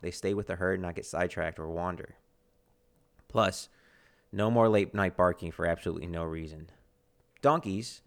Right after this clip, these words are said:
especially bred guard donkeys,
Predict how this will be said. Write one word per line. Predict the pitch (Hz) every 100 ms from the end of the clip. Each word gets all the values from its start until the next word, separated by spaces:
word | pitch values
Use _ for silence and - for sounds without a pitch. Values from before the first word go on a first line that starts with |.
| -
especially | 107 - 123 123 117 101 - _ _ _ _ _ _ -
bred | 117 110 101 -
guard | 87 78 78
donkeys, | 80 78 85 85 -